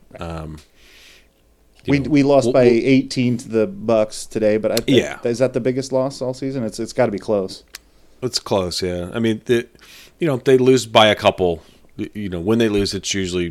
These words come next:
Speaker 2: by, you know, under five or so.
Speaker 1: Right.
Speaker 2: Um, which, I, I mean, you know, is a little heart-wrenching, but, um,
Speaker 1: Sure. But we're in these
Speaker 2: you know.
Speaker 1: games, and, and the numbers suggest that we are a better team than our record shows, and I think we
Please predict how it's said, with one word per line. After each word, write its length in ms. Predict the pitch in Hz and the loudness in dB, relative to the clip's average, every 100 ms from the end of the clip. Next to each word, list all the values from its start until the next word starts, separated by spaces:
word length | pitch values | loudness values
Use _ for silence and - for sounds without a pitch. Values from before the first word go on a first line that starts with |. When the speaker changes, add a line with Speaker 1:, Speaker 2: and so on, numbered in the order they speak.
| - - | -8 -10
Speaker 2:
by, 240 | 85 82 _ | -10 -10 _
you 100 | 90 | -12
know, 100 | 85 - | -12 -12
under 160 | 85 | -12
five 360 | - 78 78 78 | -10 -10 -12 -14
or 80 | - | -14
so. 260 | - 82 - - - | -14 -16 -20 -20 -14
Speaker 1:
Right. 120 | - _ _ | -14 _ _
Speaker 2:
Um, 420 | 80 80 78 80 - - | -14 -12 -12 -14 -18 -12
which, 500 | 98 90 - - - - | -6 -6 -4 -6 -8 -12
I, 80 | - - | -16 -12
I 40 | 98 | -8
mean, 400 | 92 87 82 80 - _ _ _ - - - - - - | -6 -6 -8 -12 -20 _ _ _ -20 -20 -20 -20 -20 -4
you 140 | 117 | -2
know, 180 | 85 80 - _ - _ _ _ _ _ _ _ _ _ - | -2 -6 -12 _ -20 _ _ _ _ _ _ _ _ _ -10
is 120 | 104 | -6
a 60 | 90 | -2
little 220 | 92 95 | -2 -2
heart-wrenching, 580 | 90 113 110 95 - 139 - | 0 -2 -2 -6 -8 -10 -10
but, 280 | 85 78 - | -8 -8 -8
um, 460 | 80 80 80 80 73 | -10 -8 -12 -12 -14
Speaker 1:
Sure. 220 | - - _ _ _ _ _ _ _ _ _ _ _ - | -14 -16 _ _ _ _ _ _ _ _ _ _ _ 2
But 120 | 170 | 6
we're 160 | 160 165 | 6 6
in 180 | 160 175 | 4 6
these 180 | 160 131 | 4 4
Speaker 2:
you 60 | |
know. 60 | 143 | 4
Speaker 1:
games, 280 | 135 131 120 | 6 4 0
and, 200 | 123 127 | -2 -2
and 180 | 123 123 | -2 0
the 60 | |
numbers 520 | 127 143 165 151 135 | 2 2 2 2 0
suggest 580 | - 117 110 123 107 - | -2 -4 2 4 2 -2
that 280 | 113 98 - _ _ _ _ - | -2 -4 -6 _ _ _ _ -8
we 220 | 120 127 | 0 2
are 140 | 120 107 | 4 4
a 60 | |
better 200 | 104 113 | 4 2
team 240 | 107 117 104 | 0 -2 -4
than 120 | 98 | -4
our 100 | 90 | -4
record 400 | 98 107 107 101 | -2 -4 -6 -4
shows, 340 | 127 120 143 | 0 2 0
and 120 | - 165 | -2 -2
I 80 | |
think 220 | 180 143 | 0 0
we 80 | 123 | 0